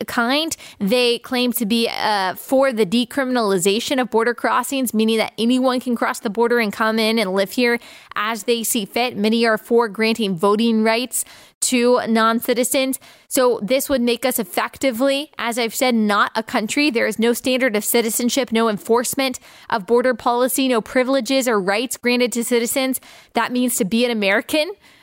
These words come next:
Uh, it, it would be obsolete. Every country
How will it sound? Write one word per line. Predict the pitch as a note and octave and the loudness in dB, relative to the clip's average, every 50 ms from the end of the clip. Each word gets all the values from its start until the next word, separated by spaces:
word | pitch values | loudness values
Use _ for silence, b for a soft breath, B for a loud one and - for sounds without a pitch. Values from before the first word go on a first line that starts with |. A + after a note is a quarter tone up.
| b b b | b b b
Uh, | A3 A#3 A3+ - | -4 -2 -2 -2
it, | - - A#3+ A#3+ F3+ G#2 A#2 A3+ | 0 0 0 0 0 0 0 -2
it | A#3+ G#3 | 0 0
would | B3 A#3+ F#3+ | 0 -2 0
be | A#3 A#3+ A3+ - - | 0 -2 -2 0 -2
obsolete. | - - B3 - - - - A#3 G#3 G3 G3+ A3+ C4+ D4+ - - - | -2 -2 -2 -2 -2 0 2 2 2 2 2 2 0 -2 -2 -4 -4
Every | A3 A#3 A#3 A#3+ C#4+ C#4 A#3 | -2 -2 -2 -2 -2 -2 -2
country | - - B3+ B3 - - - - - | -2 -2 -2 -2 -2 -2 -4 -4 -6